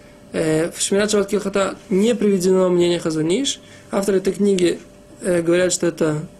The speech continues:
требует дополнительного выяснения. Это вопрос, поэтому в данной конкретной ситуации каждый человек должен спросить у своего компетентного раввина, как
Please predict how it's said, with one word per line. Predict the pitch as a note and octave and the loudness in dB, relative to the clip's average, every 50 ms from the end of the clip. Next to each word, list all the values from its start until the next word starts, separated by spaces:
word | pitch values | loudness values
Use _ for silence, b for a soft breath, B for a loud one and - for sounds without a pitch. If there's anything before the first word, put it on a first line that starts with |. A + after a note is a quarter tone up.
| - - - | -20 -20 -10
требует | - F3 F3 E3+ D#3 D#3 D#3+ D#3 D3+ D3+ - - - | -2 0 2 2 2 2 2 2 0 -2 -8 -14 -8
дополнительного | - E3+ D#3 D#3 F3 F3 F3+ E3+ - - E3 D#3 | -6 -6 -2 0 0 0 0 0 0 -2 -2 0
выяснения. | D#3 D#3 D#3 D3+ D3+ D#3 D3+ D3+ G3 G3+ G3 | 2 2 2 4 4 2 2 2 0 0 0
Это | F#3+ G3 G#3+ | 0 -2 -4
вопрос, | G#3 - C4 C4 B3+ | -2 0 -2 -2 0
поэтому | - A3 G#3 G#3 G#3 F#3+ | -2 -2 -2 -2 -2 -4
в | F3+ F3+ | -2 -2
данной | F#3+ G#3 G#3+ G#3 G#3 | 0 0 0 0 0
конкретной | G#3 F#3 A3+ G#3 G#3 G#3 G#3+ G#3 | 0 -2 -2 0 -2 0 0 -2
ситуации | G3+ - B3 B3+ B3 - G#3 | -2 0 -2 -2 -2 -4 -2
каждый | - G3 F#3+ G3 G3 | 0 0 0 0 0
человек | G#3 G#3+ A3 G#3 | -2 0 0 2
должен | G3 F#3+ F#3 F#3 | 0 0 0 -2
спросить | - - E3+ - - A3 G#3+ - B B B B B B B B - - | -2 -2 -2 -2 -2 -4 -6 -8 B B B B B B B B -2 0
у | F#3 G3 A3 G#3+ - | 0 0 0 -2 -4
своего | - - - E3+ E3 D#3+ D#3+ E3+ F#3 F#3+ G3 C#4+ - - - | -6 -2 0 0 0 2 2 2 2 2 0 -4 -10 -10 -8
компетентного | - E3+ D#3+ G3 F#3 - F#3+ F3 D#3+ F3 E3+ E3 | -6 -6 -6 -4 -4 -2 -2 -2 0 -2 0 0
раввина, | E3 E3 F3 A3+ A3+ G#3+ F#3+ | 0 0 0 0 0 0 0
как | G3+ G3+ G3+ | 0 -2 -2